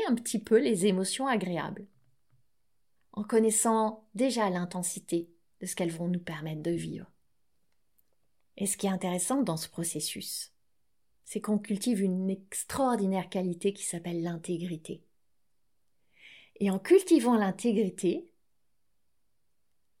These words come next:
vous construisez, vous consolidez votre estime de vous-même. Vous voyez que, partant d'un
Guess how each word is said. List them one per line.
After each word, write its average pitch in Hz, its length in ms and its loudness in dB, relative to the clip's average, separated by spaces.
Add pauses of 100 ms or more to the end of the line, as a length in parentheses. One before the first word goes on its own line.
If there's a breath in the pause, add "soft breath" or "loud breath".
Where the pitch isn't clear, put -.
vous 202 80 -8
construisez, 220 840 0
vous 220 140 -2
consolidez 240 800 2
votre 190 340 -4
estime 190 420 -4
de 170 120 -4
vous-même. 160 480 -8 (2500 loud breath)
Vous 226 100 2
voyez 330 360 10
que, 180 360 8 (480)
partant 285 380 4
d'un 185 500 6